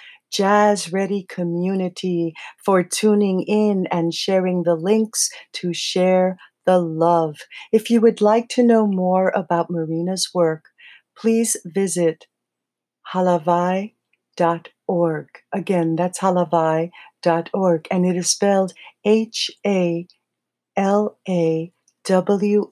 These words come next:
A I dot org. The W is pronounced like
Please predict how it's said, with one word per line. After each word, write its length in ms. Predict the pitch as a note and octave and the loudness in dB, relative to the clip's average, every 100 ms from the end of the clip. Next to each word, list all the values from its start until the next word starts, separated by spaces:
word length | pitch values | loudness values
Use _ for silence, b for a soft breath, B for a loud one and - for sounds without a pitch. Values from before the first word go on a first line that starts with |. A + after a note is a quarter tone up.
| F#3+ | 0
A 380 | F3 F3+ F3+ _ | 2 0 -4 _
I 580 | - F3+ E3+ D#3+ D#3 E3+ B B _ - | -2 0 0 -2 -6 -10 B B _ -2
dot 380 | F3 D#3+ E3 - _ - | 0 0 -4 -14 _ 0
org. 420 | F3+ E3+ D3+ - B _ | 2 2 0 -6 B _
The 80 | G3+ | -2
W 560 | G#3 G3 G#3 G#3 G#3+ - | 0 2 2 2 2 0
is 140 | G#3+ | -4
pronounced 720 | - A#3 G#3+ F3+ E3+ E3+ - - | -2 0 2 2 0 -4 -12 -8
like 320 | F#3 F3 F3+ | -4 -4 -6